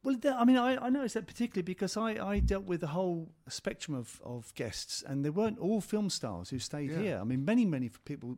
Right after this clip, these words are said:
Speaker 1: stayed here who were ordinary, uh,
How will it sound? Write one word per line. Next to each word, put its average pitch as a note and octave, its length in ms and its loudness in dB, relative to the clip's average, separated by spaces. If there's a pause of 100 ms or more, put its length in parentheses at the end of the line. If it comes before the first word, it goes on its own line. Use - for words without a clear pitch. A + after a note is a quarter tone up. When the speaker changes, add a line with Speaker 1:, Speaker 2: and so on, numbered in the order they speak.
(140)
Speaker 1:
stayed A#2+ 300 -6
here A#2+ 260 -6 (140)
who C3+ 100 -8
were B2+ 140 -4
ordinary, C#3+ 680 -2 (260)
uh, G#2+ 220 -6